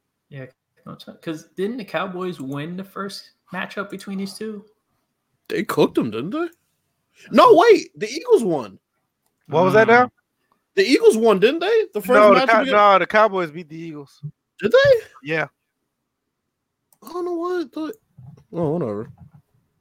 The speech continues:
Speaker 3: Yeah, the Cowboys beat 'em, uh, 'cause
Speaker 1: Yeah,
Speaker 3: they
Speaker 1: so the
Speaker 3: played
Speaker 1: Eagles definitely have to win to at least, uh, that, that, uh, head-to-head be even. Other than that, uh, looking at the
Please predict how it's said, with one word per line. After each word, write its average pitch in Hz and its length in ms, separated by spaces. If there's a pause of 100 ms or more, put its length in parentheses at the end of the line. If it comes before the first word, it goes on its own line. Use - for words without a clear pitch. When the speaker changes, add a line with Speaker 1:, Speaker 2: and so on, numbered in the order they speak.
(100)
Speaker 3:
Yeah, 170 300
the 139 60
Cowboys 175 520
beat 151 260
'em, 139 200
uh, 127 40
'cause 135 180
Speaker 1:
Yeah, 135 120
Speaker 3:
they 131 80
Speaker 1:
so - 160
the 202 60
Speaker 3:
played 185 120
Speaker 1:
Eagles 202 500
definitely 151 480
have 135 240
to 127 100
win 131 380
to 123 180
at 123 80
least, 131 520 (960)
uh, 120 340 (100)
that, 135 380
that, 123 200
uh, 120 360
head-to-head 143 800 (520)
be 120 260
even. 117 480 (800)
Other 135 260
than 127 240
that, 131 380 (120)
uh, 117 600 (160)
looking 131 300
at 120 240 (160)
the 117 360